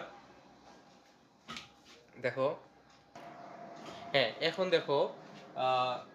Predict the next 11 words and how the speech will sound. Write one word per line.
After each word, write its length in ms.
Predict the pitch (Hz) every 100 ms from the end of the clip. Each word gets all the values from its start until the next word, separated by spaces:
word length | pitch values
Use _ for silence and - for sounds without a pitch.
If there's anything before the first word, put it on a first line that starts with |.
| - - - - - - - - - - - - 151
এটাকে 240 | 175 185 180
বলা 160 | 175 165
হয় 200 | 147 143 151 - -
such 220 | 175 220 139
that। 180 | 110 - - - - - - - - - - - - - - - - -
এটাকে 220 | 135 139 147
বলা 120 | 151 151
হয় 160 | 170 175
কি? 120 | 165 196 - -
Such 220 | 147 135 -
that, 180 | 117 104